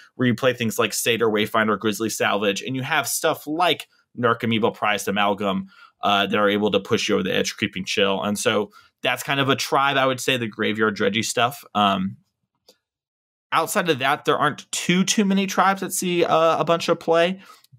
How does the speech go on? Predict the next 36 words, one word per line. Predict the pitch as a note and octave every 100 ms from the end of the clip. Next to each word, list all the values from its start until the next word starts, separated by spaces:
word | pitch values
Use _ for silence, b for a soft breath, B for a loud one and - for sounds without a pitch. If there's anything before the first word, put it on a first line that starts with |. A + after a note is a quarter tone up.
| -
but | E3+ A#2+
those | C#3 D3
tribes | - C#3+ A#2+
are | C3+
all | G#2+ A#2 G#2+
really | A2 B2+ C3+ G#2
deep | A#2 B2+
and | B2
have | B2
a |
lot | A#2 A#2+ G#2
of |
different | A#2+ B2 G#2
ways | G#2+ G#2
you | F#2+
can | A2+ G#2 -
interact | A#2 A2 G#2 G#2
with | G#2+
the | G2
pieces | - G#2+ G#2+
and | G2+
move | G2+ G2
them | G2+
around. | G2+ G2+
So | G2
if | A#2+
you're | A#2+
looking | A#2+ A#2+ A#2+
to |
kind | - A2+
of | G#2
get | A#2
into | A2 A2
a |
tribal | - B2+ A#2
deck, | A2 A2 A#2+